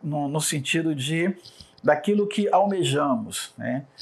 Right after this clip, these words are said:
daquilo que entendemos ser propósito básico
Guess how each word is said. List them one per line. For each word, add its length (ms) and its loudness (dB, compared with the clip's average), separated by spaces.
daquilo 520 2
que 140 0
entendemos 720 0
ser 220 0
propósito 680 0
básico 800 0